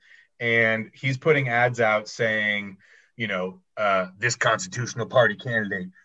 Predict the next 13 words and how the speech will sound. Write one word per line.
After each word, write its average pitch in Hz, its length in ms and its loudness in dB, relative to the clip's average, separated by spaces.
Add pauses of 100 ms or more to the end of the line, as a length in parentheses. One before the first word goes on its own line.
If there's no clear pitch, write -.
(160)
too 165 240 6
conservative 113 720 -2
for 117 120 -6
South 113 340 4
Carolina," 104 680 2 (260)
whereas 120 760 4
he's 107 200 -6
listing 123 420 -4
off 113 260 0
his 117 140 -6
conservative 117 760 -4
bona 113 280 0
fides 92 640 -6